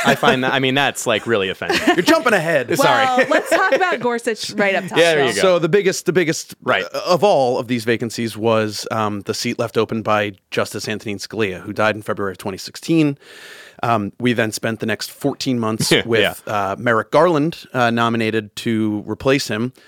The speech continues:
Speaker 2: Republicans refused a vote on, on that during Obama's last year, uh, and left the seat open for President Trump to fill. So President Trump nominates Tenth Circuit Judge Neil Gorsuch.
Speaker 1: Yeah.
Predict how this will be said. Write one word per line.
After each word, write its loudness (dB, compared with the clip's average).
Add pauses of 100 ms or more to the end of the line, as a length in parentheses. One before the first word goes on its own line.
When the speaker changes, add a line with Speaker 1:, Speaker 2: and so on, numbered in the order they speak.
(460)
Speaker 2:
Republicans 0
refused -10
a -4
vote 6
on, 2 (100)
on 0
that -2
during 0
Obama's -2
last -4
year, 4 (140)
uh, 2 (120)
and -2 (300)
left 0
the -2
seat -2
open 0
for -4 (100)
President -6
Trump -12
to -16
fill. -6 (960)
So 0
President 2
Trump -6 (140)
nominates -2
Tenth -4
Circuit -2
Judge -2
Neil -4
Gorsuch. -8
Speaker 1:
Yeah. -8